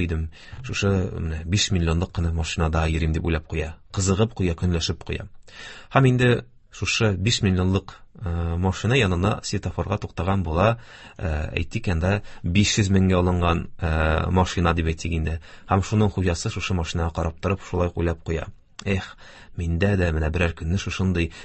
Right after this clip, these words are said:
биш миллионлык машина булса иде, мин дә җилдертеп кенә йөрер идем". Э, инде радио тыңлаучыларыбыз, күп кешедә шушы фикер бардыр.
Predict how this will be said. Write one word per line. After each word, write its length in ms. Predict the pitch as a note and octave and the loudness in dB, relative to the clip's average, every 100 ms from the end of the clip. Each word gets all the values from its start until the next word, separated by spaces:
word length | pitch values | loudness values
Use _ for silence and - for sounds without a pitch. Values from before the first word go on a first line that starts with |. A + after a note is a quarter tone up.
| - | -6
биш 460 | F2 E2+ A2+ G2+ | -2 2 4 4
миллионлык 760 | G2 F#2+ F#2 F#2 F2+ G2 F#2+ F2+ | 4 4 4 2 4 2 2 0
машина 400 | F#2 F2 F#2+ F#2+ | 0 0 2 2
булса 380 | F#2 F2 - G#2 | 2 0 4 4
иде, 280 | F#2 D#2+ D#2 - - | 4 2 -2 -10 -6
мин 280 | F2 G2+ G#2+ | 2 4 6
дә 140 | F#2+ | 4
җилдертеп 540 | F#2+ F2+ F#2 G2 F2+ - | 4 2 2 2 2 0
кенә 160 | F#2+ F#2+ | 2 4
йөрер 320 | F#2 G2 G#2 | 6 6 4
идем". 380 | G2 F#2 F2+ E2+ - - | 2 2 0 -2 -10 -12
Э, 720 | - D#2+ D#2 D#2+ E2 - - - - - - | -6 -2 -2 -2 -4 -6 -8 -12 -16 -18 -16
инде 420 | - F#2 F2 E2+ F#2+ - - | -4 0 4 2 0 -10 -6
радио 320 | - F#2+ F#2+ F#2 | 0 2 4 4
тыңлаучыларыбыз, 800 | F#2 F2+ - F2 F2+ F#2+ A#2 - - - - | 2 0 0 0 2 4 2 0 -12 -16 -2
күп 240 | - - - | 0 0 -2
кешедә 340 | G2+ - F#2+ | 0 2 2
шушы 300 | G2 G2 - | 0 0 -2
фикер 340 | G2+ A2+ - A2+ | -2 0 0 2
бардыр. 540 | F2+ F2+ F#2 G#2+ A2+ | 4 4 4 4 4